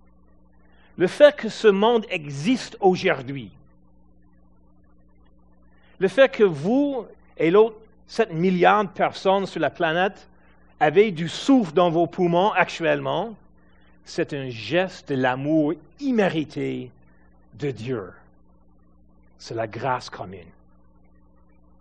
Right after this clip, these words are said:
Jésus a dit que Dieu fait luire son soleil sur les méchants aussi bien que sur les bons,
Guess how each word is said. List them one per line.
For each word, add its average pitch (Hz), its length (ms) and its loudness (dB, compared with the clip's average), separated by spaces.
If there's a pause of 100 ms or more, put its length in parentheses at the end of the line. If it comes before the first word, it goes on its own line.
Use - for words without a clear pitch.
(1500)
Jésus 226 400 0
a 220 60 12
dit 202 240 -4
que - 120 -6
Dieu 160 300 -4
fait 170 240 0
luire 175 640 0
son 156 320 -4
soleil 165 580 -2
sur 170 220 -4
les 147 140 -4
méchants 202 800 -2 (380)
aussi 214 320 -2
bien 220 260 0
que 214 120 -8
sur 190 180 -4
les 160 140 0
bons, 139 420 -2